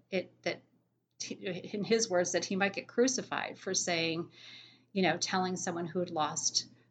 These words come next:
a child that they were born to be radiant. But he sat with it, and he included it in the book. And, um, somewhere down the road, when he decided to write a second book,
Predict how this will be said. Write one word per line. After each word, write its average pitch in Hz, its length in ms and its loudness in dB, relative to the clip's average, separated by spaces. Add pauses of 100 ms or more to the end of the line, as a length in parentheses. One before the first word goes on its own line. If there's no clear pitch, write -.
a 175 60 -6
child 160 580 2
that 160 140 -8
they 165 120 2
were 160 120 -2
born 156 400 0
to 160 120 -6
be 160 160 -10
radiant. 160 460 -4 (560)
But 185 360 6 (360)
he 220 200 -4
sat 208 360 2
with 233 160 2
it, 262 240 2 (320)
and 185 400 0
he 180 320 2
included 180 520 0
it 220 200 -2
in 190 120 -4
the 180 80 -4
book. 185 340 0 (520)
And, 185 600 2 (160)
um, 175 560 -6 (1400)
somewhere 208 400 4
down 208 260 4
the 196 80 2
road, 220 560 6
when 185 180 0
he 190 220 0
decided 185 720 0
to 190 300 6
write 185 180 6
a 190 40 -4
second 294 500 0
book, 214 400 -2